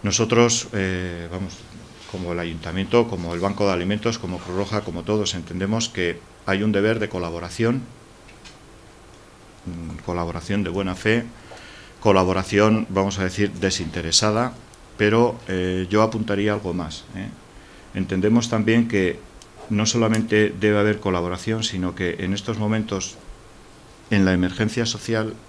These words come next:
el deber de coordinación le corresponde a la administración pública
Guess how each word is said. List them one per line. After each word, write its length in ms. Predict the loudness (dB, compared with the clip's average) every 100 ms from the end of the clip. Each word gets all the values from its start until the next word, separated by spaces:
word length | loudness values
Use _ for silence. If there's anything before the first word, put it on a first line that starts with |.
| -4
el 180 | -4
deber 300 | 0 2 2 0 -10 -20 -20 -20 -20 -20 -20 -20 -20 -20 -20 -20 -4
de 180 | -2 2
coordinación 840 | 2 2 0 -4 0 2 2 2
le 100 | -2
corresponde 720 | -4 -6 -6 -2 0 0 0 -2
a 100 | -4
la 80 | -4
administración 680 | -4 -8 -8 -10 -4 -4 0
pública 440 | -2 -2 -6 -12